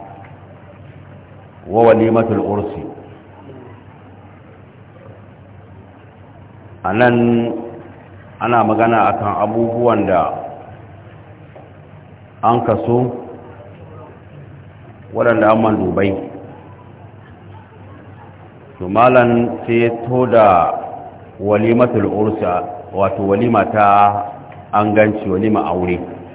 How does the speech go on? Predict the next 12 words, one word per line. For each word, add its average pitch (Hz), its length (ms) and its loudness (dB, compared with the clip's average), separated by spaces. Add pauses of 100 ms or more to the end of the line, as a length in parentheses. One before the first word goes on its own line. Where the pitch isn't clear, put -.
(2000)
Tana 120 240 4
daga 110 160 2
cikin 123 260 -4
abubuwa 127 840 4 (1900)
waɗanda 117 400 0
an 120 160 4
ka 110 80 0
mustahabbantar 117 1120 2
da 98 160 4 (1800)
yinta 104 720 0
bayan 107 320 6
bina'i. 90 480 -2